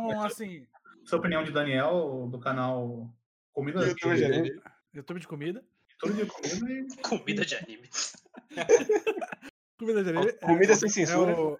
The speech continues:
Speaker 2: vai ser o, vai ser
Speaker 4: Comida
Speaker 2: o
Speaker 4: sem censura.
Speaker 2: <laughs>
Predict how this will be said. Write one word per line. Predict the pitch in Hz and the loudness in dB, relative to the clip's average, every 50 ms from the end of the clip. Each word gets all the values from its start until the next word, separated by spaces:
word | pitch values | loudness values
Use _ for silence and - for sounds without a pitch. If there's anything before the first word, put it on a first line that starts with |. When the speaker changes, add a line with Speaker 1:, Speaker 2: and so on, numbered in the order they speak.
| _ _ - | _ _ -4
Speaker 2:
vai | 160 180 175 | -2 -2 -2
ser | 175 - 202 202 | -2 0 2 4
o, | 214 208 196 190 180 170 156 151 139 - - | 4 4 4 4 4 2 0 -2 -4 -8 -6
vai | 139 165 180 | -4 0 2
ser | 185 285 262 | 2 2 2
Speaker 4:
Comida | 196 190 190 190 - | 2 2 2 2 2
Speaker 2:
o | 180 | 2
Speaker 4:
sem | 180 170 160 151 | 2 2 2 2
censura. | - - - 190 - - - 370 320 339 - - | 2 0 -2 -2 -2 -4 -4 -4 -4 -6 -6 -6
Speaker 2:
<laughs> | 440 - - - 247 208 - 285 294 330 - - - 233 - - 240 247 - - - - | -6 -8 -8 -8 -8 -4 -2 -2 0 0 0 -2 -4 -6 -8 -8 -10 -10 -10 -8 -8 -8